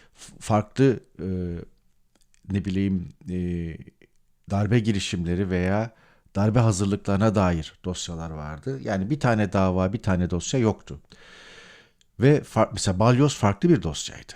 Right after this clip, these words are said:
Soruşturması farklı, savcısı farklı, farklı gelişen bir dosyaydı. Ama mesela orada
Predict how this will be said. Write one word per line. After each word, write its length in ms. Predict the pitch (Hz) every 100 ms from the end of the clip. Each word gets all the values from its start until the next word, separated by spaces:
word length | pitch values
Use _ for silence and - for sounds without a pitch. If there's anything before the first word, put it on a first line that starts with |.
| -
Soruşturması 720 | - 104 101 - 92 95 -
farklı, 480 | 95 101 98 - 98
savcısı 520 | - 85 87 87 -
farklı, 640 | 95 101 98 - 98 104 95 - - _ _ _ _
farklı 360 | - 117 -
gelişen 480 | 147 139 104 104 87
bir 60 | 85
dosyaydı. 540 | 80 - 73 73 104
Ama 180 | 127 123
mesela 280 | 117 120 -
orada 560 | 120 139 143 127 117 -